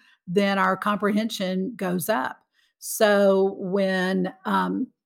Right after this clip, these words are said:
Brett, the publisher, approached me and said, "Let's do an audio version," I loved that idea. And yet I was,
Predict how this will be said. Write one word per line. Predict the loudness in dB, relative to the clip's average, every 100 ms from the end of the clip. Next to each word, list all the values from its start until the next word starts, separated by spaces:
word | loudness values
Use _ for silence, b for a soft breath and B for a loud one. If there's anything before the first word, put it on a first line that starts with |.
| _ -10
Brett, | 0 4 4 2 -4 -12
the | -4 -2 -2 0
publisher, | 0 2 2 0 -2 0 -2
approached | -4 0 2 2 -2 -2
me | 0 0
and | -2 -2
said, | 2 2 2 0
"Let's | 0 0 -4
do | -4 0 2 4 4 2 0
an | -4
audio | 0 2 2 2 0
version," | 0 -2 -2 -2 -4 -4 B B B _ 2
I | 4 4 2 -2
loved | -4 0 2 2 0 -4
that | -2 0
idea. | 0 0 0 0 0 0 0 -4 b b b _ 0
And | 2 4
yet | 4 4 0 2
I | 4 4
was, | 4 2 -4